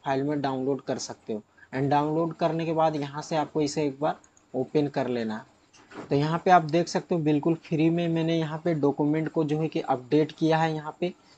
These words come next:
तो यहाँ पे आपको एक स्लिप मिल जाएंगे और एक्नॉलेजमेंट number भी देखने को मिल जाएंगे। तो यहाँ से आप इसे track वगैरह कर सकते हो। तो यहाँ पे आपको आना है, उसके बाद यहाँ पे आपको go to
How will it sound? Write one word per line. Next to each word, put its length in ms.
तो 40
यहाँ 320
पे 60
आपको 280
एक 220
स्लिप 440
मिल 240
जाएंगे 360
और 320
एक्नॉलेजमेंट 720
number 340
भी 160
देखने 340
को 100
मिल 240
जाएंगे। 300
तो 120
यहाँ 260
से 140
आप 180
इसे 180
track 280
वगैरह 340
कर 120
सकते 360
हो। 140
तो 40
यहाँ 320
पे 60
आपको 420
आना 240
है, 180
उसके 280
बाद 260
यहाँ 320
पे 60
आपको 340
go 220
to 120